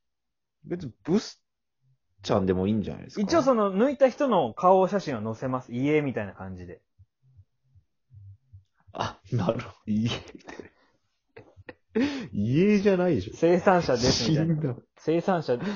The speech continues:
Speaker 2: あの、この野菜、この人がこの野菜作りました、
Speaker 1: そうそう。
Speaker 2: みたいなね。
Speaker 1: この歯の、歯の思いとかもちゃんと書いてもらいます。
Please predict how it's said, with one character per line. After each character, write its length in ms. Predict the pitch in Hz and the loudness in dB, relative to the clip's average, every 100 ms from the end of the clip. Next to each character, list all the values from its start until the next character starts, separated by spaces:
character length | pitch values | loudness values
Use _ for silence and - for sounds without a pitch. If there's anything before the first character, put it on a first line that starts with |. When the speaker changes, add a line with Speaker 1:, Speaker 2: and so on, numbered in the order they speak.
| - | -2
Speaker 2:
あ 160 | 98 95 | 2 2
の、 100 | 95 | 4
こ 180 | 131 | 4
の 120 | 131 131 | 6 6
野 140 | 131 | 4
菜、 240 | 127 127 - | 6 4 6
こ 140 | 139 | 4
の 100 | 139 | 4
人 160 | 135 107 | 4 2
が 80 | |
こ 140 | 95 104 | 2 2
の 100 | 101 | 2
野 80 | 98 | 4
菜 160 | 98 | 2
作 160 | 90 95 | 0 -4
り 60 | 95 | 0
ま 140 | 95 | 0
し 80 | - | 0
た、 80 | 80 | -6
Speaker 1:
そ 0 | |
う 20 | |
そ 60 | |
う。 20 | 82 | -6
Speaker 2:
み 60 | |
た 100 | - | -12
い 60 | 76 | -12
な 140 | 85 | -8
ね。 200 | 107 175 - _ | -6 -6 -10 _
Speaker 1:
こ 120 | - | 0
の 80 | 147 | 2
歯 220 | 143 208 | 8 8
の、 360 | 196 151 107 - _ _ | 8 6 4 -2 _ _
歯 120 | - | 0
の 220 | 190 151 131 | 2 4 2
思 220 | 156 180 | 2 2
い 40 | |
と 120 | 135 110 | 2 0
か 100 | 104 | -2
も 160 | 95 - - | -4 -10 -8
ち 80 | |
ゃ 60 | 117 | -6
ん 20 | |
と 80 | 110 | -4
書 100 | - | 0
い 40 | 127 | 0
て 80 | 104 | 0
も 120 | 90 | -8
ら 80 | 85 | -10
い 40 | |
ま 100 | 92 | -14
す。 120 | _ | _